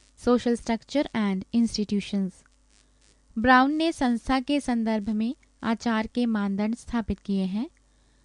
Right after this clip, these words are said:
उसका कहना है कि सामाजिक संरचना के अंदर किसी संबंध के रूप में व्यक्ति जानता है कि उससे इन मानदंडों के अनुसार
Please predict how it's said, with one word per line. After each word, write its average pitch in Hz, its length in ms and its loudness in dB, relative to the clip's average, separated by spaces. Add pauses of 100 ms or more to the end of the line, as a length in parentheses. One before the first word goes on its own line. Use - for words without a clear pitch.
(200)
उसका 254 300 2
कहना 247 380 2
है 269 180 2
कि 294 140 -4
सामाजिक 226 540 -2
संरचना 226 540 -2
के 220 160 -4
अंदर 208 400 -4 (400)
किसी 262 260 2
संबंध 247 420 2
के 277 200 0
रूप 226 260 0
में 240 120 2
व्यक्ति 214 400 -2
जानता 202 420 -2
है 233 220 -2 (440)
कि 254 140 2
उससे 269 320 2
इन 220 220 -2
मानदंडों 208 640 0
के 233 140 -4
अनुसार 202 460 -4